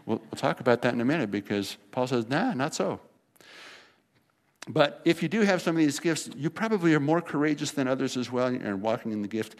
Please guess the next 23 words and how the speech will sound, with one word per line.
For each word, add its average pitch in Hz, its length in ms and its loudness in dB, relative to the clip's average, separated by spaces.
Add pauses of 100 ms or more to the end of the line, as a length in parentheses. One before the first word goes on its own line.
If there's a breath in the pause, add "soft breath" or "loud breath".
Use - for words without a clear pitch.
(220 loud breath)
of 104 140 -4
faith 110 360 -2 (220 loud breath)
as 101 260 -4
well. 92 320 0 (1000 soft breath)
The 151 120 8
least 208 640 6 (640)
we 131 120 6
want 135 320 4
to 135 80 0
do, 127 200 4
and 113 220 -2
every 160 300 2
person 147 400 0
in 127 60 2
this 123 180 -4
room 135 200 0 (280 loud breath)
should 120 260 -2
want, 107 320 2
is 117 180 4
to 117 180 0
appreciate 107 840 0
the 101 80 -4
gifts 85 300 -4